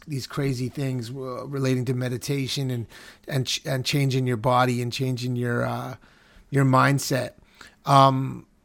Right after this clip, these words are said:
and, you know, that can be a lot to get into. It's not a path I headed down. He's a brilliant guy, though, I do believe. Um, but there's an, there's an interview out, out of him with Ed Mylett.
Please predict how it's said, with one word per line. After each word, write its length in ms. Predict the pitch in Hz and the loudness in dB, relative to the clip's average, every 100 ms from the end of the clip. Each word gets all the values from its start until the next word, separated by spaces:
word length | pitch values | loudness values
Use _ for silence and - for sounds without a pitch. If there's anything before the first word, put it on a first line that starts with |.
| - - | -14 0
and, 280 | 160 156 165 | 2 4 4
you 120 | 170 | 8
know, 100 | 180 | 10
that 180 | 196 196 | 10 6
can 180 | 214 175 | 0 4
be 100 | 170 | 4
a 60 | |
lot 260 | 147 139 151 | 6 4 2
to 80 | 135 | 0
get 140 | 135 | 0
into. 400 | 147 160 190 170 | 0 4 4 4
It's 120 | - | 2
not 160 | 147 139 | 2 2
a 60 | |
path 340 | - 147 139 - | 2 2 2 0
I 140 | 143 | 0
headed 300 | 135 135 139 | 0 -2 -2
down. 240 | 143 147 147 | 0 2 2
He's 180 | 131 | 0
a 60 | 139 | -2
brilliant 540 | 120 135 143 147 139 | 0 2 4 2 -2
guy, 260 | 139 131 135 | 0 2 2
though, 200 | 143 139 | 2 0
I 100 | 123 | 0
do 200 | 120 127 | 0 0
believe. 580 | 123 120 131 160 156 - - - - - - | 2 2 2 2 0 -8 -20 -20 -20 -20 -10
Um, 580 | 139 139 131 127 131 147 - | 0 2 2 0 -4 -8 -6
but 260 | 143 170 165 | 0 0 4
there's 200 | 170 175 | 4 4
an, 140 | 170 156 | 2 0
there's 240 | 170 160 | 2 4
an 80 | 175 | 4
interview 420 | 247 254 196 180 | 4 4 6 8
out, 300 | 160 151 151 - | 8 6 -4 0
out 360 | 147 151 - _ - | 0 0 -6 _ -2
of 240 | 147 120 | 0 0
him 300 | - 190 202 | 2 2 4
with 260 | 196 160 - - | 2 0 -2 2
Ed 180 | 156 156 | 2 6
Mylett. 680 | 156 139 139 131 117 - | 6 8 6 4 -2 -12